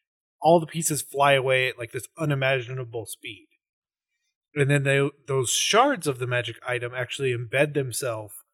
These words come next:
into other things and then bestow power unto those things. And then your players are gonna have to go and find those things and bring all the shards back together. It's Inuyasha. I did not realize that that's what this is until I,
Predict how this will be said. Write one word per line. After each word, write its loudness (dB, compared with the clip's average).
into 4
other 0
things -10
and -4
then -8
bestow 0
power 0
unto 2
those -4
things. -8
And -10
then -10
your -6
players -4
are -8
gonna -4
have -4
to -18
go -6
and -12
find -2
those -8
things -10
and -6
bring -4
all -4
the -8
shards -2
back -2
together. -4
It's -2
Inuyasha. 6
I 2
did -2
not 4
realize 10
that -2
that's 6
what 4
this 0
is 6
until 4
I, 4